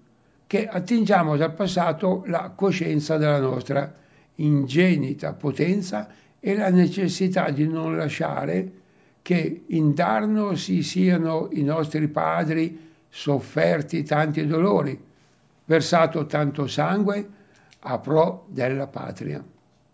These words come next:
E quando l'anno nel suo corso invariabile ci mena alla ricorrenza di quei giorni illustrati dai patriottici esempi, come ora, che si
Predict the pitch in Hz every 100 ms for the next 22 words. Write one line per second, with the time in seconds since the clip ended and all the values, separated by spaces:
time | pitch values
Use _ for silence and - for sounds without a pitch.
0 | _ _ _ _ _ _ _ - 196 196
1 | 226 240 226 196 170 151 147 151 160 156
2 | 147 147 151 156 151 147 147 143 - 180
3 | 131 123 120 131 143 147 135 123 - 131
4 | 143 156 151 - - - _ _ 151 143
5 | 123 127 170 - 143 139 170 - 135 127
6 | 139 135 165 170 139 135 - 143 143 120
7 | 156 160 156 147 139 - 147 - 151 160
8 | 156 147 - 151 - - - _ - 135
9 | 117 135 117 107 107 - - - _ _
10 | 127 123 123 135 - - - _ _ _
11 | _ _ _ _ _ - 165 - 247 233